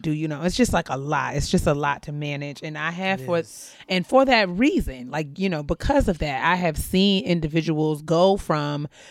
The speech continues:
Speaker 1: being all in, "I'm gonna post you, you gonna be my M C M every week, and everybody's gonna know we together." I've seen them go from that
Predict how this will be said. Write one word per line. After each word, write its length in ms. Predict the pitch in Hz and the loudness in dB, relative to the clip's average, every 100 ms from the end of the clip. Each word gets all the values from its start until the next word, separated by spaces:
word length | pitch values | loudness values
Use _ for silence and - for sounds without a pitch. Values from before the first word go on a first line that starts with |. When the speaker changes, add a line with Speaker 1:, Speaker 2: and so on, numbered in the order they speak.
| - - 143 | -20 -16 2
Speaker 1:
being 480 | 196 196 170 160 151 | 4 6 4 2 2
all 440 | - 185 202 214 208 | 4 6 6 6 6
in, 440 | 214 220 214 220 | 6 6 6 4
"I'm 180 | 160 185 | 4 4
gonna 180 | 180 160 | 4 4
post 380 | - 214 208 - | 4 6 4 4
you, 260 | 202 208 208 | 4 6 8
you 180 | 196 208 | 6 6
gonna 120 | 180 | 6
be 120 | 190 | 4
my 300 | 185 156 147 143 - 190 | 4 2 0 -4 -4 2
M 160 | 202 | 4
C 260 | 208 220 202 | 4 4 4
M 260 | 202 196 | 6 4
every 340 | 196 196 190 180 175 | 4 4 4 2 4
week, 480 | 202 254 254 - - - | 6 6 6 0 -8 -6
and 180 | 160 - | -4 2
everybody's 500 | 190 202 180 175 165 | 2 4 4 4 2
gonna 260 | 160 160 | 0 2
know 220 | 160 185 | 6 6
we 160 | 175 165 | 6 4
together." 720 | 151 147 202 202 190 190 190 - - - - - - | 2 4 4 4 6 4 4 -2 -20 -20 -20 -10 0
I've 200 | 180 160 | 0 2
seen 540 | - 233 247 240 240 | 4 6 6 4 4
them 180 | 190 190 | 2 4
go 200 | 190 208 | 4 4
from 260 | - 165 | 2 0
that 400 | 160 190 330 320 | 4 4 4 0